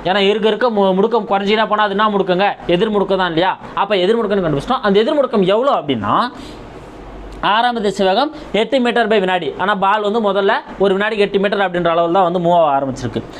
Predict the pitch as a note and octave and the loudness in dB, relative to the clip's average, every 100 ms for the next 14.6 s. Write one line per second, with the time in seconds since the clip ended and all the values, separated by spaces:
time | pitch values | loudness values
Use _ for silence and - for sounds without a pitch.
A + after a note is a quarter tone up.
0 | - - G#3+ A#3+ A3+ A3 C#4 C#4+ A#3+ A#3 | -16 -4 -2 0 0 2 2 2 0 0
1 | A3+ G3+ G3+ A3+ G3 F#3 F3+ G3 A#3 B3+ | 0 2 2 2 0 0 0 0 0 0
2 | B3 A3+ G3 E3+ D#3+ D#3+ B2 - - A#3+ | 0 0 2 0 0 -2 -4 -8 0 2
3 | G#3 G3+ A3 B3 A#3 A3+ F#3+ D#3+ - - | 4 2 2 0 0 -2 -2 -2 -4 -8
4 | - F#3 A#3+ A#3+ C4 A3+ A#3+ A#3 A#3 A3+ | -2 0 0 0 0 0 2 0 0 0
5 | G3+ G3 A3 C#4 A3 G#3+ G#3 G#3 G3 G3 | 0 2 2 2 0 0 2 2 4 2
6 | F3 E3+ D#3+ D3+ D3 C#3 - - - F3+ | 2 2 2 0 0 -4 -6 -12 -4 0
7 | F#3+ G3+ C4 A#3+ G#3+ F3+ F3+ E3+ - G3 | 0 0 0 0 0 2 2 0 -2 -2
8 | F#3+ F#3 F#3+ G3+ F#3+ F#3 F#3+ F3+ F3+ A3 | 0 2 0 2 0 2 0 2 2 0
9 | - - F#3+ E3 D#3 C#3+ - F3 G3+ G3 | 0 0 0 2 0 -2 -4 -2 0 2
10 | G3 F#3+ G3+ G3 G#3 G#3 G3+ G3 F#3+ A#3 | 2 2 0 -2 -2 0 0 0 0 -2
11 | - - - F#3 A3 A3 - G3+ G3 G3+ | -4 -16 -4 0 2 0 0 0 0 2
12 | G#3 G3 F#3+ F#3+ E3+ G#3 - F#3+ - - | 2 0 0 0 2 0 0 0 0 -6
13 | - F#3+ A3 A3+ F#3 G3+ G3 G3+ B3+ - | -4 0 0 0 0 2 2 2 -2 -6
14 | - E3+ G3+ G#3+ A3 | -2 -2 2 2 0